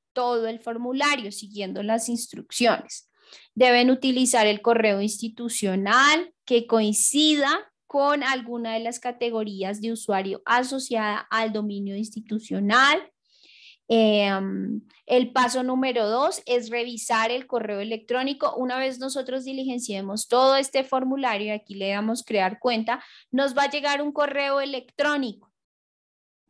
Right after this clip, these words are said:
Eh, debemos revisarlo tanto en la bandeja de entrada como en lo, la bandeja de correos no deseados o spam,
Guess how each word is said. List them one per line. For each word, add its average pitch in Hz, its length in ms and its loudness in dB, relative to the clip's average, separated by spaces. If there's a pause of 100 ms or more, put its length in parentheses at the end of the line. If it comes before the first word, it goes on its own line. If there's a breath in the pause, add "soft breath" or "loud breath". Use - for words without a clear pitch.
(400 soft breath)
Eh, 240 220 -2
debemos 254 380 0
revisarlo 262 640 -4
tanto 233 320 -4
en 233 80 -2
la 233 120 -2
bandeja 226 340 -4
de 285 60 -2
entrada 294 420 -2
como 262 260 -4
en 294 80 -4
lo, 262 240 -6
la 226 160 -2
bandeja 214 480 -4
de 233 140 -4
correos 196 480 -6
no 208 100 -4
deseados 214 840 0
o 226 180 -2
spam, 208 580 -6